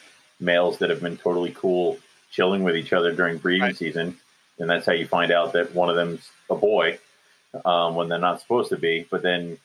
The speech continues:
Speaker 1: 'cause you put it in with another male that it's not okay with, <laughs> like, it's, I,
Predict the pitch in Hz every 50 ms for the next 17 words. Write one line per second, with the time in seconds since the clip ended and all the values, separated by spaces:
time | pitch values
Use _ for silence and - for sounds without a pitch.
0 | _ _ _ _ _ _ _ _ _ _ _ _ _ - - 90 92 98 - 127
1 | 107 104 101 95 92 90 92 95 110 120 110 104 92 90 87 85 85 87 87 87
2 | - - 95 90 95 123 151 139 - - - 87 82 80 80 78 - - 196 190
3 | - - 117 107 98 - 104 101 95 95 - - - _ _ _ _ _ _ _
4 | _ _ _ _ _ _ _ - 95